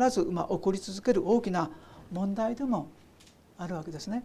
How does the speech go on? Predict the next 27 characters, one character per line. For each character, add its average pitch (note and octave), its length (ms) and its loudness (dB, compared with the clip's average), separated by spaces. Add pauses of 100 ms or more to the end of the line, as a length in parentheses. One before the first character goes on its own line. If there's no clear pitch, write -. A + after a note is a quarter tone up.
(1600)
そ - 180 0
こ F#4 140 0
で C#4+ 120 2
パ C#4 280 2
ウ C#4 80 2
ロ A3 120 4
が G#3+ 180 4
引 D#3+ 100 -6
き A3+ 120 -2
合 A3 60 2
い G#3+ 40 -4
に F#3 60 -8
出 G3+ 120 0
し G3 40 -6
た F3+ 140 -6
の F3+ 80 -6
は G3 220 4 (880)
ア E3 120 -4
ブ G3+ 140 -2
ラ A3 80 2
ハ G#3 160 -2
ム E3+ 80 -4
で D3+ 80 -4
す。 - 160 -16 (1800)
三 G#3+ 300 4
章 E3+ 220 2
の F#3 260 4